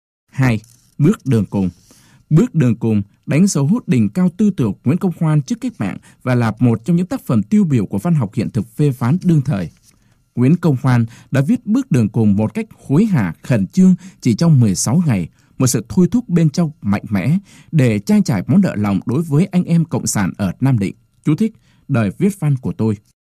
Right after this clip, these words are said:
Bị nghi là phần tử cộng sản nguy hiểm, nhà văn nghĩ bướng, "Ứ, ông cộng sản đấy," và lao vào viết Bước đường cùng.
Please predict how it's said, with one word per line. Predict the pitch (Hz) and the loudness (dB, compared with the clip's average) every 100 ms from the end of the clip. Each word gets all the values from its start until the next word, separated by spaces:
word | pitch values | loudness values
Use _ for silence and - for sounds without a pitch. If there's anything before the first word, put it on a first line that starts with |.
| _ _ _ _ _ - | _ _ _ _ _ -2
Bị | 160 | 0
nghi | 202 214 | 4 4
là | 156 120 107 | 4 2 0
phần | - 127 | -2 -2
tử | 110 | 0
cộng | 104 92 | -2 -2
sản | - 110 98 107 | -2 0 0 2
nguy | 190 | 4
hiểm, | 160 117 87 - _ | 4 2 -2 -6 _
nhà | 110 104 | -4 0
văn | 131 | 2
nghĩ | 117 139 170 | 4 2 -2
bướng, | 151 135 156 247 _ _ _ | 0 2 4 2 _ _ _
"Ứ, | 190 277 - _ _ _ | 2 2 -2 _ _ _
ông | 190 208 | 2 2
cộng | 196 - - | 2 -2 -4
sản | 113 104 | 0 2
đấy," | 147 254 _ _ _ _ _ _ _ _ | 2 2 _ _ _ _ _ _ _ _
và | 131 127 117 113 - | 0 0 0 -2 -6
lao | 139 185 | -2 0
vào | 165 123 98 | 2 0 0
viết | 208 233 | -2 -2
Bước | - 202 240 | 0 0 0
đường | 139 117 | -2 -2
cùng. | - 98 | -2 -4